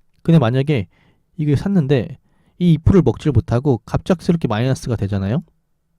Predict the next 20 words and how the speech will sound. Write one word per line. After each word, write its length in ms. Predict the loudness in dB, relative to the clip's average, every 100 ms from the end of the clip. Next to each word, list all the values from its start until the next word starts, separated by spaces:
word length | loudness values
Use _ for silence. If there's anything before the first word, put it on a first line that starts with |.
| _ _ -18
시장 320 | -4 2 2
상황 300 | 2 0 0
때문에. 360 | -2 -4 -4 -6 _ _ _ _ _ _ _ _ 2
그리고 220 | 6 6
손절했는데 560 | 4 2 4 4 2
다시 180 | 0 0
올라가요. 440 | 2 2 0 -4 -4
이럴 240 | 2 4 4
때는 240 | 2 0
정말 240 | -2 -4 -4
매매가 320 | -2 -2 -4
꼬이게 260 | -2 -2 -2
되는 220 | -4 -8
거죠. 280 | -8 -10 -14 _ -20 _ _ _ _
정말로 840 | -6 -4 -4 -4 0 2 2 2 2
이 100 | 2
종목에 320 | 0 0 0
확신이 400 | -4 -6 -4 -4
있어서 340 | -2 -2 0
계속해서 640 | 0 0 -2 0 2 2